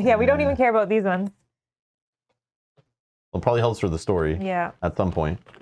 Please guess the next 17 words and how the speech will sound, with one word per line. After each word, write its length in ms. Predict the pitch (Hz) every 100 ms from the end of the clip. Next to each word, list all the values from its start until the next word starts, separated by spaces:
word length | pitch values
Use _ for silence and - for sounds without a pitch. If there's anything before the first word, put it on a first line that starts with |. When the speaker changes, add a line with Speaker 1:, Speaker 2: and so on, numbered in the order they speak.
| - _ _ _ _ _ _ _
Speaker 2:
Or 140 | 107
are 60 | 120
these 160 | 117 107
people 240 | 123 127
that 140 | 117
we 80 | 107
can 260 | 101 104 92
throw 300 | 101 104 104
into 160 | 98
the 60 | 95
monster's 360 | 95 95 - 87
mouth 260 | 90 87 -
to 40 |
run 180 | 87 85
further? 340 | - 85 82
We'll 100 | 80
see. 300 | 80 85 73